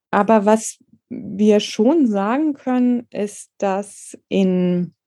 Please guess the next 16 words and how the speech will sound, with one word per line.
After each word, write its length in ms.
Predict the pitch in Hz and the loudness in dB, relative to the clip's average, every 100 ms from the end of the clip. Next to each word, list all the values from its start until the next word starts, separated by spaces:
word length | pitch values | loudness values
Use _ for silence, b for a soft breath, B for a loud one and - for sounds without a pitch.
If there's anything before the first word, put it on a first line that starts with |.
| _ | _
dass 160 | 185 | -6
in 100 | - | -2
der 160 | 190 - | 0 0
Ukraine, 920 | 196 - 190 - 233 294 285 269 277 285 _ _ _ _ _ _ _ | -4 -8 -8 -2 2 2 4 2 0 -6 _ _ _ _ _ _ _
wenn 100 | 208 | 0
man 140 | 208 196 | 0 0
sich 120 | 202 | -2
jetzt 220 | 208 - | -4 -4
die 60 | 196 | -6
gesamten, 920 | 185 180 233 285 269 254 247 226 226 | -4 0 0 0 2 4 4 0 -4
äh, 160 | 208 | -4
neunziger 500 | 196 190 226 226 208 | -4 -4 -6 -4 -4
Jahre 640 | 196 180 190 247 254 247 - | -4 -4 -6 -2 -2 -2 -6
anschaut, 920 | 185 208 240 - 233 220 220 220 - - _ | -6 -4 -2 -4 -6 -6 -6 -8 -14 -18 _
es 300 | - 196 - | -2 -2 -4
keiner 640 | - - 196 254 294 285 269 | -14 -6 2 4 4 2 -2